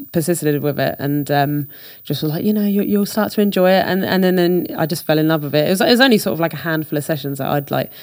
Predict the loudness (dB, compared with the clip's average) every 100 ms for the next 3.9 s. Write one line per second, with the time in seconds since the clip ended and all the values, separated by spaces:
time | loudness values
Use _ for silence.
0 | -18 -8 -4 0 2 2 2 0 -2 -2
1 | -2 -4 -4 -2 -2 -2 -2 -2 -2 -2
2 | -4 -2 -4 -4 -14 -20 -20 _ 2 2
3 | 2 0 -2 -2 0 0 0 -4 -12